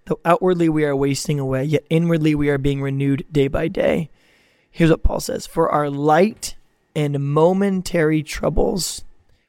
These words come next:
which is kind of wild that, that Paul says light and momentary troubles, because you have to remember, this is the book of Second Corinthians, and Paul is going to experience being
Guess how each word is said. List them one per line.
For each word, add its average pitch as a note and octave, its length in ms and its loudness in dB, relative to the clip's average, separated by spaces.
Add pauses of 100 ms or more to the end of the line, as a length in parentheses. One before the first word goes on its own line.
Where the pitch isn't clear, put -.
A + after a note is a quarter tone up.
which D#3+ 140 -12
is D3+ 60 -14
kind B3+ 180 2
of F3+ 80 0
wild E3 300 2
that, D3 200 -6 (160)
that - 260 -2
Paul D#3+ 260 6
says D3 300 -6
light C#3+ 300 -4
and C#3 100 -4
momentary D3 440 0
troubles, E3 400 -2 (400)
because E3 200 -4
you F3 60 6
have F3+ 100 4
to - 80 -4
remember, D3 440 -2 (500)
this F3 160 2
is E3+ 140 -4
the D#3+ 80 0
book D#3 180 -2
of D3+ 100 -4
Second C#3+ 300 -6
Corinthians, C#3 680 -2 (420)
and C#3 460 0 (680)
Paul D#3+ 440 4
is D3 140 -2
going D3+ 160 0
to C#3+ 60 -2
experience C#3+ 680 -4
being C#3 440 0